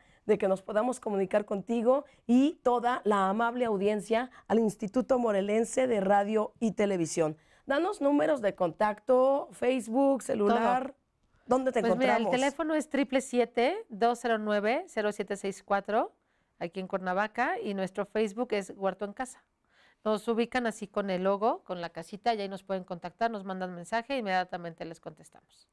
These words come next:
Speaker 1: Otra vez teléfono.
Speaker 2: Es triple siete, dos cero nueve, cero siete seis cuatro.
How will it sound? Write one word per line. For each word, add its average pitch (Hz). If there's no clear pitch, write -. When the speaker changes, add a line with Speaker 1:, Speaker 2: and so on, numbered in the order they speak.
Speaker 1:
Otra 269
vez -
teléfono. 233
Speaker 2:
Es 196
triple 254
siete, 277
dos 226
cero 214
nueve, 214
cero 202
siete 226
seis 196
cuatro. -